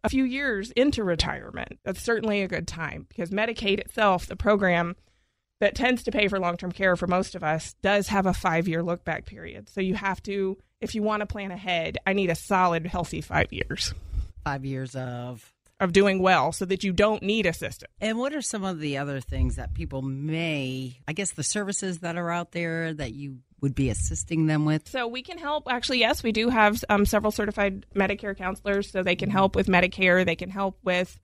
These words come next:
Speaker 1: choosing the right supplement for you or your prescription drug plan, so your Part D plan. We have elder care coordinators on staff. So at our law firm, we employ a licensed clinical social worker we have a gerontologist who is also a geriatric care manager, and we have an R N.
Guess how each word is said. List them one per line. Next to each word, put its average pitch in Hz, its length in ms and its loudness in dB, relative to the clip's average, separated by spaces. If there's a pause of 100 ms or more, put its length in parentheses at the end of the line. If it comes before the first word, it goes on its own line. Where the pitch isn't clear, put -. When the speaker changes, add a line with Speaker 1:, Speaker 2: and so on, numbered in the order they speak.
(140)
Speaker 1:
choosing 196 280 -4
the 190 60 -6
right 180 180 -8
supplement 208 480 -2
for 196 180 -6
you 185 420 0
or 180 340 4
your 170 300 2
prescription 170 480 -4
drug 190 260 2
plan, 196 320 2
so 202 100 -4
your 208 120 -2
Part - 260 -2
D 170 160 -6
plan. 196 480 -2
We 190 180 -6
have 185 320 -4
elder 180 220 -6
care 180 240 -12
coordinators 202 640 -6
on 233 160 -2
staff. 220 400 -12
So 180 320 0
at 175 160 2
our 180 140 0
law 175 180 0
firm, 175 320 -8
we 175 120 -8
employ 175 540 0
a 175 80 -2
licensed 180 380 -4
clinical 190 260 -12
social 170 340 -12
worker 160 400 -6 (440)
we 208 100 8
have 180 400 6
a 185 80 2
gerontologist 180 960 4
who 196 80 8
is 185 120 6
also 175 300 0
a 185 60 0
geriatric 170 460 -8
care 185 180 -2
manager, 196 400 0
and 247 200 -2
we 240 80 -2
have 247 160 -4
an 247 80 -2
R 277 160 0
N. 233 280 -4